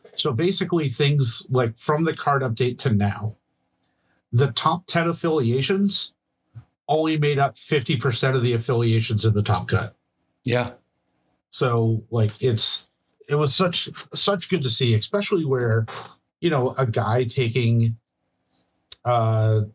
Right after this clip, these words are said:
Speaker 1: Dark Dimension, Winter Guard, Hellfire Club, you know, it, it, all that in one roster made it to the top eight.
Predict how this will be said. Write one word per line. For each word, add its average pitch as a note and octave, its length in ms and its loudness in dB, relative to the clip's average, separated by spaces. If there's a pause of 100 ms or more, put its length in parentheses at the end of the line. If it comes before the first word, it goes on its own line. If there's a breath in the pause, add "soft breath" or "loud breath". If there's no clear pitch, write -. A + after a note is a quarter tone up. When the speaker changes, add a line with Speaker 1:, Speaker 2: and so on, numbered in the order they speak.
(220)
Speaker 1:
Dark C3 280 0
Dimension, A#2+ 480 2
Winter A2+ 260 2
Guard, A2 520 0
Hellfire A2+ 540 0
Club, F#2+ 340 -2 (1040)
you C3+ 100 0
know, G#2+ 240 2
it, C3 280 0
it, C3+ 340 0
all G#2+ 220 0
that B2 320 0
in A#2 200 2
one A2 300 0
roster G#2+ 600 0 (140)
made B2 340 0
it A2+ 120 -4
to - 80 -2
the G#2+ 120 2
top G#2 280 0
eight. F#2+ 240 -6